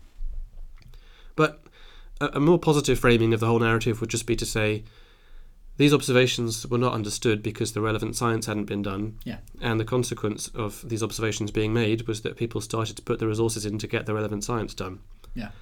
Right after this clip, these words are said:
Speaker 1: And so, uh, yeah, I guess the thing about cautionary tales is that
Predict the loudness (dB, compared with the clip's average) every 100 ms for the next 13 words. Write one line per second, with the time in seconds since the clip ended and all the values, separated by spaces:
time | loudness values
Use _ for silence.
0 | -20 -20 -16 -6 -4 -2 0 2 2 0
1 | -2 -10 -16 -18 -18 -20 -18 -4 0 2
2 | 2 0 0 0 0 2 0 2 0 0
3 | 0 -2 -2 -6 -8 -8 -8